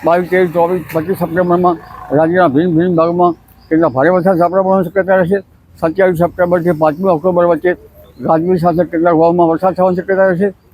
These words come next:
દસમી ઓક્ટોબરથી પણ, અ, લગભગ, અ, કેટલાક ભાગોમાં વરસાદ,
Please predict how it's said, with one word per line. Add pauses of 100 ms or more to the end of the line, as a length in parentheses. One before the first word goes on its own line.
(340)
દસમી
ઓક્ટોબરથી (540)
પણ, (480)
અ, (480)
લગભગ,
અ, (1120)
કેટલાક
ભાગોમાં
વરસાદ,